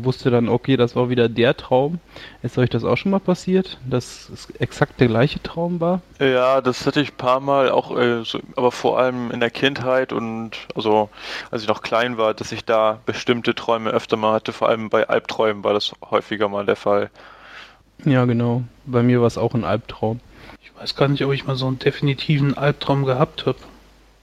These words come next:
Speaker 3: Merkwürdige Träume, ja, aber so richtig böse, wo ich, nee. Aber ich kann mich auch so selten dran erinnern.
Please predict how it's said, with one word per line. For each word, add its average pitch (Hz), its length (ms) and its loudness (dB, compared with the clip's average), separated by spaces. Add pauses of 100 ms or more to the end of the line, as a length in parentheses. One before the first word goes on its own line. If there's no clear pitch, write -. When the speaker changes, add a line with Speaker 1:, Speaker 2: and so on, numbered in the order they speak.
(960)
Speaker 3:
Merkwürdige 139 680 -2
Träume, 127 480 -4
ja, 135 320 0
aber 117 360 -6 (420)
so - 180 -6
richtig - 560 -4 (760)
böse, 151 600 4
wo 131 140 2
ich, - 340 -4 (1120)
nee. 123 380 -4 (760)
Aber - 120 -8
ich - 100 -2
kann - 180 0
mich 156 140 4
auch 147 80 4
so - 160 -4
selten 143 360 2
dran 135 220 -2
erinnern. 127 420 0